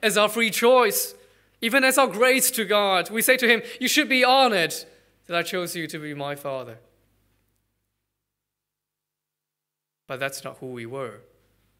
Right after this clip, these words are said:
prior to entering this relationship with God. We may think or imagine that we were innocent, that we had our options, that we could choose to play our cards according to our own will,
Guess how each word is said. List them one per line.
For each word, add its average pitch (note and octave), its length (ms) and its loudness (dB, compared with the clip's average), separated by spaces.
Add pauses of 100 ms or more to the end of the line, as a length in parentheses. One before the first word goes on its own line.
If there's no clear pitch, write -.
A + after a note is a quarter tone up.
(520)
prior B2 280 -6
to B2+ 180 -12
entering B2+ 380 -12
this A#2 200 -16
relationship A#2 540 -14
with A2 180 -20
God. A#2 360 -20 (2500)
We B2+ 120 -14
may A#2+ 240 -10
think A#2+ 640 -14 (680)
or B2 180 -8
imagine C3 520 -6 (120)
that B2 140 -10
we A#2+ 100 -12
were A#2 160 -12
innocent, A#2+ 800 -16 (560)
that E3 120 -2
we D3+ 120 -8
had D#3+ 180 0
our C#3 220 -4
options, - 760 -14 (340)
that F#3+ 100 0
we F#3+ 60 -2
could F#3+ 180 -4
choose A3 240 -2
to G#3 120 -6
play G3 280 4
our E3 200 4
cards D#3+ 500 -2
according G3 360 0
to F#3+ 140 -2
our E3+ 80 2
own G3 280 0
will, F3+ 440 0